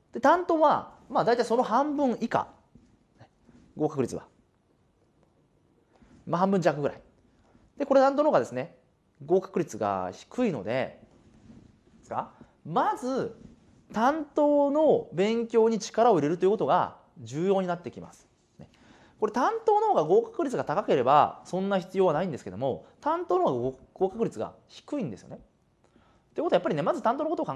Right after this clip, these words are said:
えたいっていうのが、このレックのカリキュラムの念頭にあります。合格率の低い担当に最大限力を注ぐために、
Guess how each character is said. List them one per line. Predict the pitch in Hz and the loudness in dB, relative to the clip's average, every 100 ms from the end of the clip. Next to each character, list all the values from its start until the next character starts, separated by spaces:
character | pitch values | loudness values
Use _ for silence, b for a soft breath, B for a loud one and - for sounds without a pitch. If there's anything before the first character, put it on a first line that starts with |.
| 135 | -6
え | |
た | 92 | -6
い | |
っ | |
て | - - 311 | -12 -8 -4
い | |
う | |
の | 311 | 4
が、 | 277 160 - B B - | 6 4 0 B B -4
こ | 196 | 4
の | |
レ | 202 | 4
ッ | 247 - | 4 -2
ク | 170 | -4
の | 196 | -2
カ | 196 | -2
リ | 190 | -2
キ | 175 | -2
ュ | |
ラ | 123 | -6
ム | 123 | 2
の | 202 165 - | 4 2 -2
念 | 131 180 180 | -4 -2 -2
頭 | 175 165 | 0 0
に | 156 | 0
あ | - | -4
り | 127 | -6
ま | 107 | -8
す。 | 92 - _ b b - | -12 -20 _ b b -2
合 | 185 277 294 | 4 6 6
格 | 285 277 302 | 4 4 0
率 | 277 - | 0 0
の | 180 143 | 0 0
低 | - 233 | -2 -2
い | 196 | -2
担 | 156 143 156 156 | 2 0 0 0
当 | 156 151 | 2 2
に | 202 226 104 B B | 2 -2 -2 B B
最 | - 214 269 | -2 2 4
大 | 285 330 285 | 6 6 6
限 | 202 143 | -2 -6
力 | - - 185 196 | -8 -2 2 2
を | - | 0
注 | 131 | -6
ぐ | 143 | -6
た | 147 | -4
め | 151 | -6
に、 | 117 147 110 | -6 -6 -8